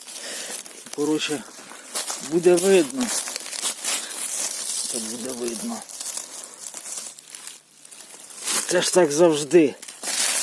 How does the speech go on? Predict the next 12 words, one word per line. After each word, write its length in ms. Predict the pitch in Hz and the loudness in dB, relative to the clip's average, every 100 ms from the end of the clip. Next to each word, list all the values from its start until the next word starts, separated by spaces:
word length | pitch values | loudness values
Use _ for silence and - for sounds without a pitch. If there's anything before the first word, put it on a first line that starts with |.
| - - - - - - - - - - 180 | 2 0 -2 -4 -6 -6 -4 -6 -8 -10 0
Береш 360 | 185 226 233 190 | 8 10 10 8
з 120 | - | 6
собою 420 | 196 170 185 175 | 6 8 8 8
те 320 | - 202 196 | 6 6 8
і 40 | 180 | 6
все, 420 | - 214 190 160 - - - - - - - - | 6 8 8 8 2 -12 -12 -12 -12 -14 -10 -6
і 180 | 131 | -2
нема. 440 | 156 160 151 123 101 - - - - - - - - - - - - - - - - - - - - - - - - - - - - - - - - - - - - - _ _ _ - - - - - - - - - - - - 113 220 220 - | 0 2 0 -4 -8 -12 -12 -12 -12 -12 -12 -14 -16 -20 -20 -20 -20 -20 -20 -20 -20 -16 -12 -12 -12 -10 -4 -2 -2 -8 -18 -20 -18 -16 -18 -20 -20 -20 -20 -20 -20 -20 _ _ _ -20 -20 -20 -20 -20 -14 -14 -14 -16 -16 -12 -12 -12 -14 -14 -14
Ось 200 | - - | -12 -12
так. 560 | 110 107 - 107 - 220 - - - - _ _ - - - - - - - _ | -10 -10 -10 -12 -10 -10 -10 -14 -16 -20 _ _ -20 -20 -18 -16 -16 -16 -18 _
До 160 | - 90 - - | -20 -20 -20 -20
кошика. 680 | - 73 - - - 120 | -18 -14 -12 -10 -8 -6